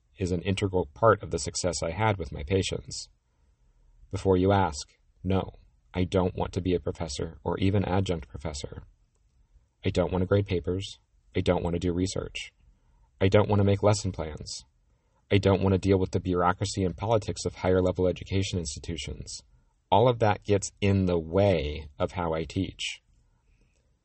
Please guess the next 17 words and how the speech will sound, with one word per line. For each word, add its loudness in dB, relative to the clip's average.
Perhaps 0
this -2
point -2
is -2
driven -2
home 2
by -2
the -2
nature 0
of -4
this -6
podcast. -12
That's -10
for -8
you -4
to -10
decide. -6